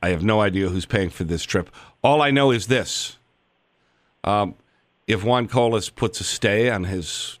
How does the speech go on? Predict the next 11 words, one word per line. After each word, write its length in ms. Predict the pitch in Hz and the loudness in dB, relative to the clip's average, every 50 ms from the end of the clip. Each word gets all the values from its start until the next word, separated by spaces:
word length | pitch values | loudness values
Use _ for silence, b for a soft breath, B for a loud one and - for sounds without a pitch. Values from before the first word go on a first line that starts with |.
| _ - | _ -10
decision, 540 | - 87 - - 104 98 101 143 190 185 - _ _ _ _ _ _ _ _ _ _ _ - | -8 -6 -2 -2 -2 0 0 -2 -4 -4 -6 _ _ _ _ _ _ _ _ _ _ _ 2
or 140 | 98 101 101 | 2 4 4
another, 320 | 92 95 107 120 120 - - - | 4 2 2 0 -2 -4 -4 0
another 260 | 101 113 117 120 139 | 2 2 2 2 2
judge 360 | 131 117 131 131 139 139 - | 2 2 2 2 2 -2 -2
puts 200 | - 143 135 - | -2 -2 -2 -2
a 40 | 123 | -6
stay 320 | 113 - - 127 120 127 135 | -6 -2 0 2 2 2 2
on 120 | 139 127 | 2 0
this 180 | 123 127 123 - | -2 -4 -4 -4
decision, 560 | - 117 - - 135 139 139 156 165 208 | -6 -4 0 0 0 0 0 0 -2 -2